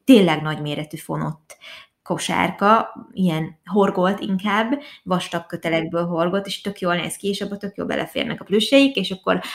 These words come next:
az nekem is egy ilyen jó indikátor, hogy jó, hogyha az tele van, akkor több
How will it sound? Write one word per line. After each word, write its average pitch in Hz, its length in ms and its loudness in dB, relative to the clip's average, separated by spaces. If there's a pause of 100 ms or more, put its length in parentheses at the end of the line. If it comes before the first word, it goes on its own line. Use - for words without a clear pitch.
(100)
az 220 140 2
nekem 247 300 2
is 196 140 0
egy 196 140 -4
ilyen 190 260 2
jó 202 460 2 (500)
indikátor, 226 720 4
hogy 190 200 -2
jó, 240 300 6
hogyha 190 480 0
az 180 180 -2
tele 202 240 -2
van, 262 140 0
akkor 190 340 -6
több 175 420 -4